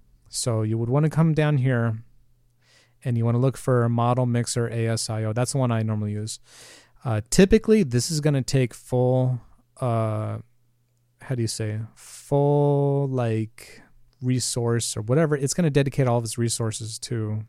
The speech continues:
F L Studios. So typically in this manner, if I were to, like, go on YouTube or something,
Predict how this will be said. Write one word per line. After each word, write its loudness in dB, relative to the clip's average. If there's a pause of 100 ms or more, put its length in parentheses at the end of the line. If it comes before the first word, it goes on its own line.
(100)
F -4
L -4
Studios. -8 (840)
So -2
typically 4
in 4
this 2
manner, 2 (220)
if -2
I 4
were 6
to, 4
like, -2 (1300)
go 4
on 4
YouTube 2
or 0
something, -6